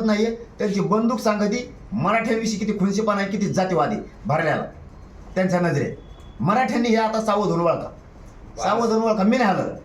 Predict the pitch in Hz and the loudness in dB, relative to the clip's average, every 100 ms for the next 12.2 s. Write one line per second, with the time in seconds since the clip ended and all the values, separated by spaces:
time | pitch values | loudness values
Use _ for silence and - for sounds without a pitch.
0 | - 139 - 180 214 240 214 190 202 165 | -8 -4 0 0 2 2 2 2 2 2
1 | - 202 196 120 117 151 156 156 - 147 | 2 0 0 0 0 0 0 -4 -4 -4
2 | 143 143 143 139 139 123 120 135 117 120 | -2 -2 -4 -6 -8 -10 -10 -10 -8 -8
3 | 127 117 113 117 120 127 127 117 - 117 | -8 -8 -6 -6 -8 -8 -8 -8 -6 -6
4 | 117 117 - 135 120 117 117 117 104 - | -4 -6 -4 -4 -4 -2 -4 -4 -8 -8
5 | 131 123 113 110 101 98 82 98 117 143 | -8 -8 -6 -6 -6 -6 -6 -6 -8 -8
6 | - - - - - 135 143 165 190 175 | -14 -20 -20 -20 -14 -6 -4 -2 -4 -6
7 | 135 135 - 156 160 156 156 151 156 147 | -8 -10 -8 -4 -2 -2 -2 -2 -2 -2
8 | 147 143 143 139 135 131 123 123 120 127 | 0 0 0 -2 -2 -2 -2 -2 -2 -2
9 | 127 135 143 147 147 131 120 113 110 - | -2 -2 -2 -2 -2 -2 -2 -2 -2 -4
10 | - - 143 151 151 151 170 156 151 151 | -12 -8 -4 -2 -2 -2 -2 -2 -2 -2
11 | 135 131 127 131 127 123 139 143 147 117 | -4 -4 -6 -4 -4 -2 -4 -2 -2 -2
12 | 110 | -2